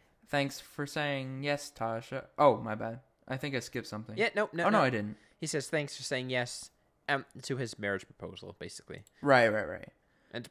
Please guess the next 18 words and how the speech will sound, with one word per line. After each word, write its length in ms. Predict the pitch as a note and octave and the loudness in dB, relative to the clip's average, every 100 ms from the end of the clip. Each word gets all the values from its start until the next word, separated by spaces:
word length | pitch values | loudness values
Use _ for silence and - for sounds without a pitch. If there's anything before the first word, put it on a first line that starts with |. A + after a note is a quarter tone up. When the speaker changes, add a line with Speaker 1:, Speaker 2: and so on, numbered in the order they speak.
| - | 2
Speaker 2:
boy, 160 | D#3 | 6
Speaker 1:
And 80 | D#3 | 8
then 280 | C3+ C3 B2+ | 6 4 2
Speaker 2:
Tasha, 260 | C3+ C3 D#3 | 6 6 6
Speaker 1:
Tasha's 260 | C#3 - | -2 -4
Speaker 2:
Tasha 260 | - G3+ - | 4 4 4
said 200 | - C3 | -4 -4
yes 340 | C3 G#2+ - | -4 -6 -8
quickly 460 | - - A#2 - F2 | -10 -4 -4 -4 -12
because 440 | F2+ E2+ F2 E2 | -12 -10 -10 -8
that 180 | - A2 | -6 -6
was, 160 | A#2+ - | -6 -8
like, 140 | G2+ - _ _ | -10 -10 _ _
Speaker 1:
Yeah. 200 | A#2 C3 | 0 2
Speaker 2:
yesterday. 380 | A2 A#2 B2 G2+ | 2 0 -2 -2
She, 200 | - B2+ - - - - | -2 -8 -10 -20 -12 -2
I 80 | |
imagine, 500 | E3 E3 G3 G3 G#3 | 0 2 2 0 -10